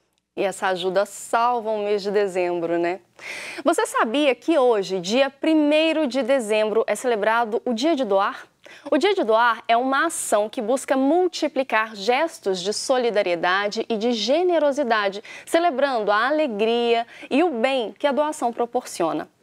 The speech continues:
E você pode participar desse momento ajudando os acolhidos pela Casa de Apoio à Nossa Senhora, a Casa de Apoio à Saúde Nossa Senhora da Conceição. Doe fraldas geriátricas ou, se preferir, faça sua doação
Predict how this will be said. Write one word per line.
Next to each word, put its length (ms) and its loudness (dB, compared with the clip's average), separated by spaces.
E 80 2
você 580 2
pode 320 2
participar 520 0
desse 180 0
momento 480 2
ajudando 840 2
os 100 0
acolhidos 640 0
pela 320 2
Casa 560 0
de 100 0
Apoio 560 2
à 160 4
Nossa 460 0
Senhora, 580 0
a 100 4
Casa 480 0
de 80 0
Apoio 420 2
à 80 4
Saúde 560 0
Nossa 460 2
Senhora 520 0
da 280 2
Conceição. 720 -4
Doe 240 2
fraldas 440 -2
geriátricas 840 0
ou, 120 4
se 140 -2
preferir, 480 -2
faça 300 0
sua 200 0
doação 500 0